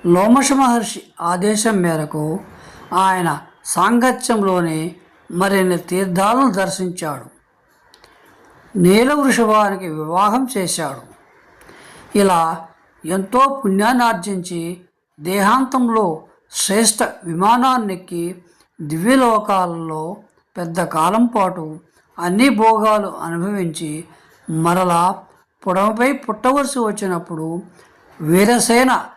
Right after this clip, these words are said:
రాజవంశంలో జన్మించి మాకందరికీ మహారాజైనాడు.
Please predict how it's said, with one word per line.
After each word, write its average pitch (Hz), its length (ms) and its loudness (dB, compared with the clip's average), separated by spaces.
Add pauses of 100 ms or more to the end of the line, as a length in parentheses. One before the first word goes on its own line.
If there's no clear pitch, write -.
(240)
రాజవంశంలో 208 960 0
జన్మించి 160 800 -2 (440)
మాకందరికీ 185 1080 0 (300)
మహారాజైనాడు. 180 1400 0